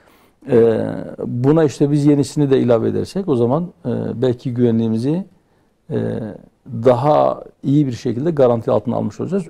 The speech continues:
O zaman sadece biz kendimiz güvenliğimizi temin etmek için kafa patlatmak zorunda kalmayacağız. Belki Avrupa'da o enerji, e, arz güvenliğini temin etmek için, e, benimle daha iyi geçinmek so-, e, durumunda kalacak diye bir hesap yapılıyordur mutlaka dış işlerinde.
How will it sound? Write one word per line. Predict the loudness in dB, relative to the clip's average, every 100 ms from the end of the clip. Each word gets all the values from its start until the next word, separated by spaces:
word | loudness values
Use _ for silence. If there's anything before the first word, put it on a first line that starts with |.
| -2
O | 0
zaman | 2 0
sadece | 2 2 2 2 0
biz | -2 0
kendimiz | 2 4 2 2
güvenliğimizi | 2 2 2 0 -2
temin | 0 0
etmek | 0 -2 -4
için | -4 -4
kafa | -2 -2 -2
patlatmak | -2 -2 -4 -6 -2
zorunda | -2 0 0
kalmayacağız. | 0 0 -2 -2
Belki | -4 2
Avrupa'da | 2 2 0 0 -4 -8 _ _ _ _ _ 2
o | 2 2
enerji, | 2 2 2 4 2 2 -4 _ _ _ _ _ 0
e, | 2
arz | 2 2 4 4 2 -4
güvenliğini | -2 -2 0 0 0
temin | 0 0
etmek | -2 -2 -6
için, | -6 -4 -4 -6 _ _ _ _ -2
e, | -2 -2 -6 -8 0
benimle | 2 4 4 2
daha | 2
iyi | 2
geçinmek | 0 -2 -2 -2
so-, | -2 -4 -2 -4 -2
e, |
durumunda | 0 2 2 0
kalacak | -4 -6 -6 -8
diye | -4
bir | 0
hesap | 0 0 -2 0
yapılıyordur | 0 2 2 2 0 -2
mutlaka | -6 -6 -6 -8 -6
dış | -8 -10
işlerinde. | -10 -10 -8 -10 -10